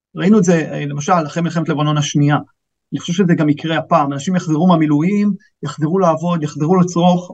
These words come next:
ו-, ומדינת ישראל תהיה בסופו של דבר, המשקיעים יראו תהליכים, תהליכים חי-, יותר חיוביים, ולכן אני אומר, החשיפה לדולר היום, אני חוזר לשאלתך,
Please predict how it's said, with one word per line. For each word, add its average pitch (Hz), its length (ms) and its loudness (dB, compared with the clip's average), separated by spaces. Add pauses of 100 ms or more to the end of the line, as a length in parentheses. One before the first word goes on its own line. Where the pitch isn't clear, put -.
(140)
ו-, 147 160 -2 (100)
ומדינת 147 380 4
ישראל 156 240 0
תהיה 156 260 2
בסופו 147 360 -4
של 180 60 -2
דבר, 175 260 2 (260)
המשקיעים 185 480 2
יראו 180 320 2
תהליכים, 160 560 -2 (360)
תהליכים 175 320 -2
חי-, 185 120 0
יותר 180 240 2
חיוביים, 180 560 2 (800)
ולכן 214 300 2
אני 220 100 4
אומר, 190 280 2 (360)
החשיפה 190 520 -4 (160)
לדולר 185 520 -2 (380)
היום, 208 460 2 (600)
אני 143 80 -8
חוזר 185 340 0
לשאלתך, 170 540 -4